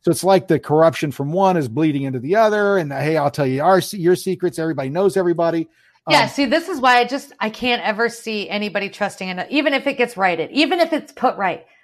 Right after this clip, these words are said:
Speaker 2: I can't see anybody ever trusting anybody to do an election like this again. Nobody
Speaker 1: I
Speaker 2: will. I won't. I'll be like, "No, you,"
Speaker 1: Well, I think
Speaker 2: what's
Speaker 1: that, I think what's gonna happen, Shipwreck, is I, I think that these voting systems are going to eventually go to a blockchain type technology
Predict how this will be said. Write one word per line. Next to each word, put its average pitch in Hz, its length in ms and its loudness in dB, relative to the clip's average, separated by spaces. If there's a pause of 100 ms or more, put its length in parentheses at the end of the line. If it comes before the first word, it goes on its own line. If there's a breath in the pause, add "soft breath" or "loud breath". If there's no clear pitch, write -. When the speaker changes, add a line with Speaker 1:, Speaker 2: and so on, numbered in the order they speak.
Speaker 2:
I 190 80 -2
can't 269 360 -4
see 254 280 -4
anybody 226 420 -2
ever 202 200 0
trusting 220 580 -4
anybody 196 560 2
to 185 140 -12
do 202 140 -2
an 190 80 -4
election 202 340 -4
like 170 200 -4
this 160 180 -12
again. 104 280 -18 (340)
Nobody 320 360 6
Speaker 1:
I 175 60 4
Speaker 2:
will. 165 200 2
I 311 240 8
won't. 277 320 2
I'll 247 100 0
be 339 80 2
like, 330 240 4 (140)
"No, 349 220 6
you," 220 260 -2
Speaker 1:
Well, 185 100 4
I 208 120 6
think 254 200 2
Speaker 2:
what's - 120 6
Speaker 1:
that, 175 120 -2
I 185 60 2
think 214 140 2
what's 165 100 0
gonna 143 140 0
happen, 147 580 -4
Shipwreck, 151 380 -4
is 139 80 -12
I, 180 240 -2
I 190 40 4
think 185 200 -4
that 131 100 -4
these 123 220 -2
voting 135 420 0
systems 131 420 -6
are 123 120 -6
going 131 240 -2
to 120 80 -2
eventually 123 360 -4
go 120 200 -4
to 120 100 -4
a 104 60 -4
blockchain 113 580 -6
type 110 220 -8
technology 113 720 -10